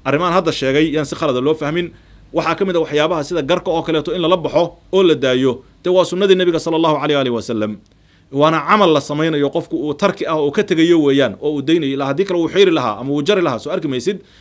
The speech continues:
Taasoo kale marka ajarkii waa laga helay. Ilaahay waa eegayaa taasoo kale subxaanahu wa tacaala. Laakiin waxaan u jeedaa waxa weeyaan qofku intuu daakhilkii iyo baatinkii iyo qalbigii ilaawo, inuu markaasi korka kore keliya uu mu-, yacni, iyo muuqaalka uu ku dadaalo. Taas way meesha aan u dan leeyahay.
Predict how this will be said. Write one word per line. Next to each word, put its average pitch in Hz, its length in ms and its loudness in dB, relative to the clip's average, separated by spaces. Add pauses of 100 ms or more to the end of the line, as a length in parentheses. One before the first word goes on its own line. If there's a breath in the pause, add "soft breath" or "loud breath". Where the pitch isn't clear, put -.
(120 soft breath)
Taasoo 170 240 2
kale 165 120 -4
marka 190 200 -4
ajarkii 208 280 0
waa 196 100 8
laga 202 120 4
helay. 180 140 4
Ilaahay 190 200 4
waa 190 80 4
eegayaa 196 320 6
taasoo 151 260 -2
kale 135 140 -4
subxaanahu 123 340 -8
wa 113 60 -4
tacaala. 113 340 -6 (420 loud breath)
Laakiin 139 220 0
waxaan 156 200 -6
u 185 60 0
jeedaa 147 260 -2
waxa 139 200 -2
weeyaan 135 280 -2
qofku 156 300 -4
intuu 135 400 -4 (100)
daakhilkii 135 680 -2
iyo 127 160 -6
baatinkii 147 560 -4
iyo 127 100 -8
qalbigii 190 380 0
ilaawo, 110 580 -2 (420 soft breath)
inuu 160 140 0
markaasi 127 440 -8
korka 175 400 0
kore 127 320 -2
keliya 175 360 2
uu 147 120 -6
mu-, 123 280 -8
yacni, 117 300 -8
iyo 131 100 -4
muuqaalka 127 520 -2 (220)
uu 139 80 -4
ku 135 120 -6
dadaalo. 98 340 -6
Taas 127 240 -6
way 107 80 -8
meesha 117 260 -8
aan 110 160 -12 (300 soft breath)
u 131 60 -2
dan 104 180 -4
leeyahay. 98 400 -4